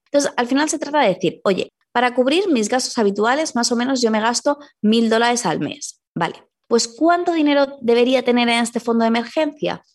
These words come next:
De tres mil a seis mil dólares aproximadamente, ¿vale? Una cantidad que me sirva para cubrir, oye, pues, unos meses que después de tres, después de seis meses,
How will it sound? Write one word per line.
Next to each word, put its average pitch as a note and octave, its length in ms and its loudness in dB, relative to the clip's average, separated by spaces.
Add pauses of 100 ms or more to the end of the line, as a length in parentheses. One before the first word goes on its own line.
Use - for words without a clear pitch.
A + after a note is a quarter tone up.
(200)
De F3+ 160 0
tres G#3+ 280 0
mil F4+ 180 2 (540)
a G#3+ 80 -2
seis G3+ 240 0
mil C4 240 4
dólares B3+ 460 0 (340)
aproximadamente, F#3+ 1120 -2
¿vale? D#4+ 240 -2
Una G#3 160 0
cantidad A3 460 2 (320)
que A#3+ 120 4
me A#3+ 200 2
sirva F4 400 0
para G#3 180 0
cubrir, G3 400 2 (260)
oye, A3 160 2
pues, F#3 200 -2
unos C4 320 4
meses C#4+ 340 2
que G3+ 100 -2
después F3+ 320 -2
de B3 120 2
tres, A#3+ 260 0
después G3 260 -4
de G#3 120 2
seis A#3 400 2
meses, A3+ 400 0